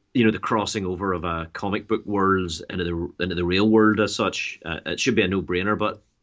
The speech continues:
uh, it hasn't actually managed to hit the mark with me on a lot of occasions. But these last few issues have really ramped things up to where I think they should have been from the start.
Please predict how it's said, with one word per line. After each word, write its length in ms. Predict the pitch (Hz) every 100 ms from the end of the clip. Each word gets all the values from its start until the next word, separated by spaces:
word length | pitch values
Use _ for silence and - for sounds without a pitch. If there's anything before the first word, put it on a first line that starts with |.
| -
uh, 260 | - - -
it 80 |
hasn't 260 | 180 214 214
actually 180 | 196 143
managed 260 | 123 117
to 100 | 107
hit 100 | 95
the 60 | 110
mark 300 | 90 110 -
with 120 | 160
me 140 | 147 135
on 80 |
a 80 | 104
lot 220 | 95 95
of 80 | 90
occasions. 560 | 87 113 123 160 147 - _ _ _ _ _
But 100 | -
these 140 | 143 127
last 260 | 127 135
few 200 | 147 147
issues 380 | 147 147 131 92 -
have 100 | 98
really 280 | 101 110 101
ramped 340 | 98 104 101
things 300 | - 92 85
up 200 | 92 -
to 100 | -
where 400 | 92 92 87 82 _ _ _
I 140 | - 110
think 220 | 110 104
they 60 | -
should 200 | - 92
have 80 |
been 180 | 92 95
from 160 | 87 80
the 80 | 82
start. 440 | - 82 110 110